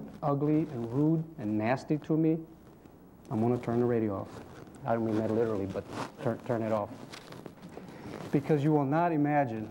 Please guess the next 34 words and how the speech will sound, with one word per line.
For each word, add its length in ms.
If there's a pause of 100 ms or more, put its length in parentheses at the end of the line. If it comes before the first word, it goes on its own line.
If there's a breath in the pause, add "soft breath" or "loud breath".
(120)
you 100
will 100
not 260
imagine 580 (640)
the 80
calls 380
I 100
get 200
at 100
home, 340
the 60
emails 480
I 100
get, 320 (1800)
the 80
messages 580
I 120
get, 300 (1080)
the 160
ugliness 540 (200)
in 180
it. 120 (680)
And 100
it 80 (120)
has 240
nothing 460
to 80
do 180
whatsoever 500
with 180
the 80
job 280
we're 100
doing. 320